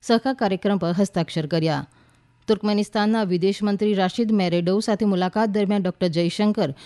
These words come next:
બંને દેશો વચ્ચે ખાસ કરીને વેપાર, રોકાણ, કનેક્ટિવિટી, આરોગ્ય અને ઉર્જા ક્ષેત્રમાં સહયોગને વધુ ગાઢ બનાવવા અંગે ચર્ચા કરી હતી.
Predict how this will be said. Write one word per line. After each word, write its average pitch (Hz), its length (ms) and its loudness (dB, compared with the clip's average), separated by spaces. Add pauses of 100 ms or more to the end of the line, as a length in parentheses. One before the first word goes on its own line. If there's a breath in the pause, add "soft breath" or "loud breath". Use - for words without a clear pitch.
(180 loud breath)
બંને 240 260 2
દેશો 254 280 -2
વચ્ચે 240 260 -2
ખાસ 208 300 0
કરીને 196 360 0
વેપાર, 185 400 0
રોકાણ, 208 340 0
કનેક્ટિવિટી, 202 680 0
આરોગ્ય 190 440 0
અને 180 200 0
ઉર્જા 196 260 2
ક્ષેત્રમાં 185 500 0
સહયોગને 180 680 0 (440 loud breath)
વધુ 208 200 0
ગાઢ 190 260 0
બનાવવા 175 480 0
અંગે 160 320 2
ચર્ચા 160 380 0
કરી 156 280 0
હતી. 151 360 -4